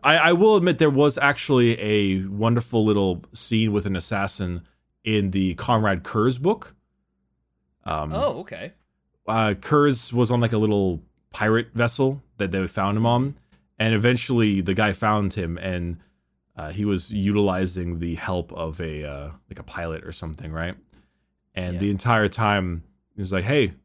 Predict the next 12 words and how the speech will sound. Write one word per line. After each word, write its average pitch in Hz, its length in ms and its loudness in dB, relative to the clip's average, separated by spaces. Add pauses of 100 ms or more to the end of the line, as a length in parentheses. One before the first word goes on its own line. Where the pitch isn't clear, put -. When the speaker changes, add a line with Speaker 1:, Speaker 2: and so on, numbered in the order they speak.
Speaker 1:
was 101 200 -6
like, 98 100 -2 (840)
"Hello 143 160 4
there. 117 360 2 (240)
My 117 100 2
name, 123 220 2
you 127 160 -2 (100)
call, 139 240 0
my 123 240 2
name 127 180 2
is 104 120 0
Gunn. 95 480 0